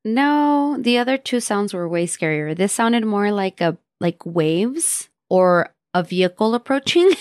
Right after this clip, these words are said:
<laughs> I don't know. <laughs> The other two sounds way more scary. I don't know what this was.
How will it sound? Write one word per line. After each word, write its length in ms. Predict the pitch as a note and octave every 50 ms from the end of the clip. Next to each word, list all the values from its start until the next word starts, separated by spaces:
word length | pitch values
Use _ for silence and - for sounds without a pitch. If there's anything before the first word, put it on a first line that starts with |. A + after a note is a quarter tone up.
| - - -
<laughs> 160 | A3+ - _ - C4 - - C#4 - _ E4 D#4+ _ - F#4 - _ - - - _ - - - - - - - - - - - - _ _ _ _ _ -
I 120 | A3 A#3
don't 140 | A#3 A3+ G#3+
know. 420 | G3+ F#3 F#3 G#3 G3+ F#3 B3 A3+ - - -
<laughs> 120 | - _
The 140 | - G3+ G#3
other 160 | G#3 G3+ A3
two 180 | A3+ - - A#3+
sounds 340 | A#3 A3 G3+ G3 G3 G3 G3+
way 340 | - - F#3+ F3+ F3 F3 E3+
more 160 | E3+ E3 E3+
scary. 500 | F3 - - - D#3 D3 D#3 D#3 - _ _ _ _
I 100 | - F3
don't 140 | F3+ F3 E3
know 100 | E3 D#3
what 140 | D#3 - -
this 180 | - - - -
was. 340 | - - - - - -